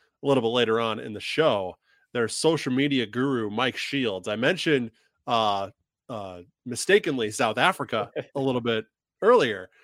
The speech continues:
Speaker 1: Well, there has been a, an, a, an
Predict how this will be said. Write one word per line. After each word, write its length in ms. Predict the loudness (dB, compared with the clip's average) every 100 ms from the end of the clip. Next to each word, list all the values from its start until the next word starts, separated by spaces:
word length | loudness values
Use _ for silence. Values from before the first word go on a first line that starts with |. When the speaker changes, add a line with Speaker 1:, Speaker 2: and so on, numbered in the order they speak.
| _ _
Speaker 1:
Well, 380 | 2 4 6 2
there 240 | 0 0 0
has 160 | -2
been 380 | 0 2 2 -2 -4
a, 340 | -2 -2 -4
an, 360 | -6 -8 -8 -12 -12
a, 420 | -12 -12 -14 -18 -20 _ _ _ _ _ -14
an 220 | -12 -12